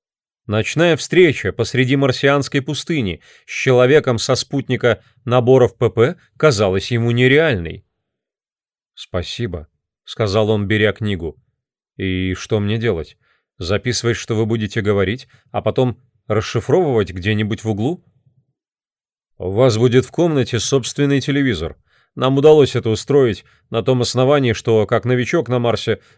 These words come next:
вы нуждаетесь". "Э, ладно", кивнул Барни.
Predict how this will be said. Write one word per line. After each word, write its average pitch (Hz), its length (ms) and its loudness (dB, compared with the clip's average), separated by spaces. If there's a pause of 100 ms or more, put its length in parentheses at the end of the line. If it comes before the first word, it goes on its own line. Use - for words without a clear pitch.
вы 123 140 2
нуждаетесь". 135 760 0 (800)
"Э, 107 100 -10
ладно", 95 680 -4 (280)
кивнул 110 380 -2
Барни. 87 460 -4